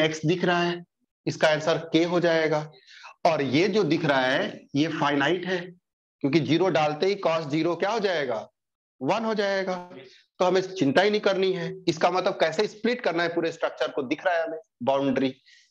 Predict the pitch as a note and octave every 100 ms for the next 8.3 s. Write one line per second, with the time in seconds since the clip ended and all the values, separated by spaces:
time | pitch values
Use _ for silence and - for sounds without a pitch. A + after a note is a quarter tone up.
0 | _ B2+ C#3 C#3+ D3+ C#3+ F#3+ A3 B2+ A#2+
1 | - A#2+ F3 F3 - D#3+ D#3+ C#3+ C#3 B2+
2 | B2 - - - D#3 E3 F3+ D#3+ D3+ C#3+
3 | C#3 F#3+ - - - - B2 G3+ - F#3
4 | D#3 D#3+ D3+ D3 D3 C#3+ C3 A#2+ B2 C#3+
5 | G3+ - _ _ _ _ - B2 D3+ D3+
6 | E3+ F3 D#3+ E3+ - _ _ _ _ -
7 | F#3+ G#3 F#3+ E3+ D3+ D3 D3 D3 D3 B2
8 | C3 C3